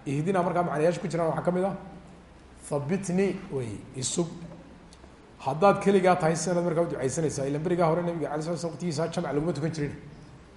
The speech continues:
Haddiiba si aad cid tukinayso, u ducaynayso, maxaad ka dhigaysaa? Damiirkuma jamc ka dhigaysaa. "Allahumma hdina fi man hadayt."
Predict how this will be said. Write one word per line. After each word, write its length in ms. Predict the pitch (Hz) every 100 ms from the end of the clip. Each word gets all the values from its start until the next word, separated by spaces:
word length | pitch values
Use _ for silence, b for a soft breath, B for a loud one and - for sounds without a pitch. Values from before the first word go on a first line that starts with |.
| - - - -
Haddiiba 300 | 139 196 190
si 120 | 196
aad 140 | 180 185
cid 160 | 202
tukinayso, 460 | 165 160 190 160 180
u 120 | 202
ducaynayso, 520 | 165 147 170 151 151 175 - - - - - - - - - - -
maxaad 260 | - 156 170
ka 80 | 190
dhigaysaa? 360 | 180 135 - - - - - - - - - - - -
Damiirkuma 380 | 131 180 165 165
jamc 140 | 147
ka 40 |
dhigaysaa. 300 | 135 113 - 139
"Allahumma 360 | 160 156 151 131
hdina 280 | 160 185 202 196 - - - - - - - -
fi 140 | 123
man 100 | 120
hadayt." 240 | 104 87